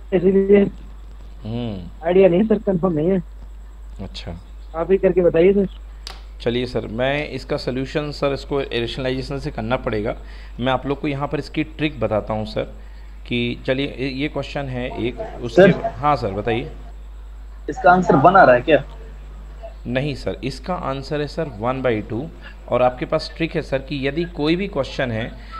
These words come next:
Speaker 2: इसमें अगर root finite है, ये roots की संख्या infinite नहीं है,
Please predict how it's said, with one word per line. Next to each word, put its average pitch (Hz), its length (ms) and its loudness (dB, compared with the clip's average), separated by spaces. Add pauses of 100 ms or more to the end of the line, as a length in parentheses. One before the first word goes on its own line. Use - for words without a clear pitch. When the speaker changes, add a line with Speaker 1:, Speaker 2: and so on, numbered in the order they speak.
(240)
Speaker 2:
इसमें 170 520 -4
अगर 151 540 0
root 151 340 -2
finite 131 800 2
है, 87 260 -6
ये 131 180 0
roots 147 280 -4
की 160 140 -4
संख्या 107 560 -2
infinite 139 520 -2
नहीं 104 200 -4
है, 85 120 -8